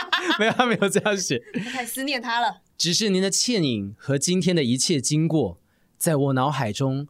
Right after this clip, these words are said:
Speaker 1: 如马一样跑转着。您那极强的女性的活泼的，呃，破获的力量，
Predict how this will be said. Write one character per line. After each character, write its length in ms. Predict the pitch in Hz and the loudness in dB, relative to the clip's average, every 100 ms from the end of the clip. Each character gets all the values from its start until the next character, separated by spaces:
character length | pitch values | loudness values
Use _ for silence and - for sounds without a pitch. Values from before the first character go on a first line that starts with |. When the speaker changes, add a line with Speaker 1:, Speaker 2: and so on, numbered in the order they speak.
| _ | _
Speaker 1:
如 260 | - 160 208 | 0 2 4
马 320 | 202 143 92 | 2 2 -2
一 80 | 107 | -2
样 180 | 202 165 | 0 0
跑 280 | - 143 214 | -2 0 0
转 240 | 190 87 | -2 -4
着。 220 | - 98 _ _ _ _ _ _ | -8 -10 _ _ _ _ _ _
您 160 | 165 180 | 0 2
那 160 | 240 196 | 2 0
极 380 | - 151 185 | -2 -2 0
强 300 | 233 - 151 | 0 -2 0
的 120 | 135 180 | 0 2
女 300 | 180 151 127 | 2 2 2
性 280 | - 233 | 2 2
的 80 | 170 | 0
活 400 | 147 - 330 320 | 0 0 2 2
泼 320 | 262 - 214 | 2 2 2
的， 300 | 156 135 123 _ _ _ | 2 0 -2 _ _ _
呃， 140 | 131 | -6
破 440 | - - 381 392 208 | -6 0 4 4 4
获 240 | - 269 | 2 2
的 140 | 170 165 | 2 2
力 180 | 214 | 0
量， 300 | 160 180 120 | 0 0 -2